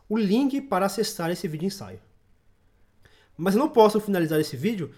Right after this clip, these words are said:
sem falar de uma das minhas cenas favoritas do filme. Leves spoilers serão dados, então atente-se. Ela acontece bem no começo do filme, quando Cleo está chamando a criança para entrar em casa. Repare que na cena,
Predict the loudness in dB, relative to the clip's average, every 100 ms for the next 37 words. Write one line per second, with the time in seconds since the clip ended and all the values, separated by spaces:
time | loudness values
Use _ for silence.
0 | -20 -2 -2 2 2 2 2 2 2 4
1 | 2 0 2 0 0 0 0 0 0 0
2 | 0 0 -2 -4 -6 -8 -10 -10 -16 _
3 | _ _ _ _ _ 2 6 6 4 -4
4 | -2 -2 0 -2 -2 -4 -2 -4 -4 -4
5 | -4 -2 -2 -2 -4 0 2 2 2 -8
6 | -16 -18 _ _ _ _ _ _ _ 0
7 | 0 2 2 2 2 6 6 6 4 4
8 | 2 -4 -4 -4 -6 -18 -6 -2 -2 -2
9 | 0 2 2 0 -2 -2 -2 2 2 0
10 | -2 -2 -2 -2 -6 -4 -2 -2 -6 -6
11 | -8 -12 -16 -20 -20 -20 -20 -20 -20 -20
12 | -10 -2 4 4 4 -2 0 0 0